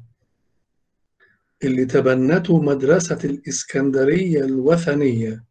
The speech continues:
اللي ورثت الفلسفة عن أثينا صار فكرًا عميقًا قويًا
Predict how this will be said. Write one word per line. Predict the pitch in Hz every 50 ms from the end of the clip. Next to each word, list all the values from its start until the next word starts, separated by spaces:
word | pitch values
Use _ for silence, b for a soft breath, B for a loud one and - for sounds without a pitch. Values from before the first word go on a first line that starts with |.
| _ _ _ _ _ _ _ _ _ _ _ _ _ _ _ _ _ _ _ _ _ _ _ _ _ - -
اللي | 139 139 143 135 135
ورثت | 127 131 156 190 202 190 170 - 160 160 -
الفلسفة | 147 143 135 120 - - 135 131 127 - - 185 185 170 - 156 135 127 131
عن | 135 139 131 -
أثينا | 135 127 127 - 170 180 175 151 123 113 107 - - _ _ _ _ _ _ _ _ _ _ _ _ _ _ _ _ _ _ _ _ _ _ _ _ _ _ _ -
صار | - - 151 156 170 185 180 175 175 175 175 170 170 170 - _ _ _ _ _ _ _ _ _ _ _ _ _ _ _ _ _ _ _ _ _ _ _
فكرًا | - - 185 190 175 - - 170 165 170 165 165 160 151 - - - _ _ _ _ _ _ _ _ _ _ _ _ _ _ -
عميقًا | - - - 127 139 160 180 185 185 180 170 170 - 175 175 170 165 170 - - - _ _ _ _ _ _ _ _ _ _ _ _
قويًا | - - 135 131 135 165 190 185 170 170 170 170 170 175 175 160 165 - -